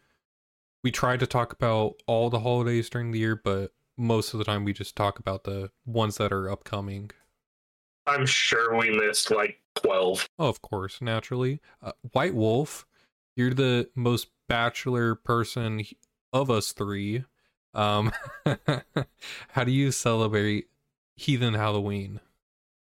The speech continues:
Speaker 2: Let's clarify, you're childless.
Speaker 1: Yes.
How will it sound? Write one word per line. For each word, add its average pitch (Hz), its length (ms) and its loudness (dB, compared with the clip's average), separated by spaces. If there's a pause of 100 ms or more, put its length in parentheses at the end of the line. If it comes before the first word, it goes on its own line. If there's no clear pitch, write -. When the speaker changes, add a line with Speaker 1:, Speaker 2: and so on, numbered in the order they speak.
(340)
Speaker 2:
Let's 143 180 0
clarify, 131 380 2
you're 123 300 2
childless. 113 1200 2 (400)
Speaker 1:
Yes. 95 340 -4